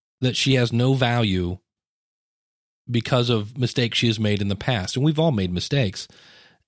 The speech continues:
And I spent a large chunk of today, A, <laughs> trying to understand what she was saying 'cause it was almost unintelligible. Luckily, she was home. She wasn't out.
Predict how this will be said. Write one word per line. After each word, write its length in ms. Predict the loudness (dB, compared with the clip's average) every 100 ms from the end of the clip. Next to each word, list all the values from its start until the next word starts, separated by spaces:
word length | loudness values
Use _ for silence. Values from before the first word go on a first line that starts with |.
| _
And 500 | -2 0 2 0 -2 -6 _ _ _ _ _ _ _
I 80 | -2
spent 360 | -2 0 2 2
a 100 | 2
large 520 | 4 4 4 2 0
chunk 240 | -2 -2
of 60 | 0
today, 440 | 0 0 -2 -4 -8 _ _ _ _ _ _ _ _ _ -4
A, 440 | 2 4 4 2 -4 _ _ _ -8
<laughs> 60 | -8 -8 -12 -20 -20 -20 -20 _ -12
trying 300 | -6 0 2
to 60 | 4
understand 360 | 2 2 2
what 80 | 2
she 100 | 2
was 160 | 0 2
saying 360 | 2 2 0
'cause 420 | 0 -2 -4 -8 -14 _ _ _ -2
it 60 | 0
was 120 | 2
almost 320 | 2 2 0
unintelligible. 800 | 0 0 2 0 -2 -2 -4 -6 _ _ _ _ _ _ _ _ -14 -2
Luckily, 360 | 2 4 2 2
she 160 | 2
was 160 | 2 2
home. 300 | 0 0 -2
She 120 | -2
wasn't 280 | 0 0 0
out. 280 | 0 -4